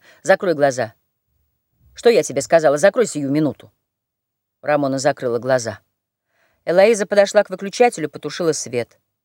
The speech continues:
В дверях она остановилась и долго-долго не уходила. И вдруг метнулась в темноте к ночному столику, ударилась коленкой о ножку кровати, но сгоряча даже не почувствовала боли. Схватив обеими руками Рамонины очки,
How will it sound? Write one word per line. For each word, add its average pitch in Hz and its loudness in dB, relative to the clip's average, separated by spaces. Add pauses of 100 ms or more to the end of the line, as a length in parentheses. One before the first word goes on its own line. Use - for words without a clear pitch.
(440)
В 156 -16
дверях 208 4
она 196 0
остановилась 190 0
и 180 -2
долго-долго 190 2
не 175 0
уходила. 151 -2 (840)
И 185 -12
вдруг 233 2
метнулась 247 0
в - -20
темноте 180 0
к - -16
ночному 160 -2
столику, 156 -6
ударилась 180 2
коленкой 165 0
о 165 2
ножку 160 -4
кровати, 160 0
но 160 -4
сгоряча 196 0
даже 180 2
не 208 -4
почувствовала 233 -4
боли. 156 0 (720)
Схватив - 0
обеими 208 2
руками 196 0
Рамонины 180 2
очки, 175 0